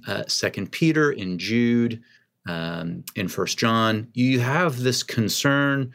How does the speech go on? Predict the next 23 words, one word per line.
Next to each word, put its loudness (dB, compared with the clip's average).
to 2
combat 2
false 0
teaching 2
and -2
false -2
living. 4
So -2
Second 0
Peter, 2
there's 2
wrong 4
Christology, 0
wrong 0
eschatology, -2
that's 0
influencing 2
people 2
and -4
how 0
they 4
live, 2
right? -2